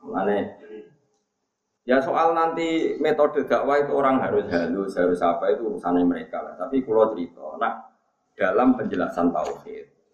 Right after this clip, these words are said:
niku kabeh ku kasar. Mboten saged tauhid diterangno ngangge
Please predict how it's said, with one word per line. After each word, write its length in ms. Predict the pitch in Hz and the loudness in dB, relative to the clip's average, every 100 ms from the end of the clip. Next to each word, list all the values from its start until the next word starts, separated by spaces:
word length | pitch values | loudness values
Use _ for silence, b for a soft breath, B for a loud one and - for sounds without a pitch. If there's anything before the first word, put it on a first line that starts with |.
| 90 | -12
niku 260 | 90 87 | -8 -6
kabeh 380 | 117 92 - 90 | 0 0 0 -6
ku 140 | 92 - | -4 -4
kasar. 420 | - - - - - - | -4 -4 -6 -6 -6 -10
Mboten 300 | - 98 104 | -6 -2 -2
saged 400 | 113 110 110 117 | 2 2 2 0
tauhid 340 | 107 98 - - | 4 4 2 -2
diterangno 560 | 98 98 95 95 98 | -4 0 0 2 2
ngangge 480 | 95 92 90 92 87 | 2 -2 -4 -6 -8